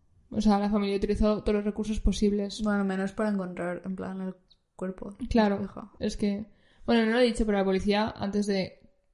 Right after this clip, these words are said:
Speaker 1: eh, entre comillas, tirar la toalla,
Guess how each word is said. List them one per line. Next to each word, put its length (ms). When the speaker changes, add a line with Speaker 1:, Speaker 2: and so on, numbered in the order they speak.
Speaker 1:
eh, 580
entre 220
comillas, 340
tirar 200
la 120
toalla, 460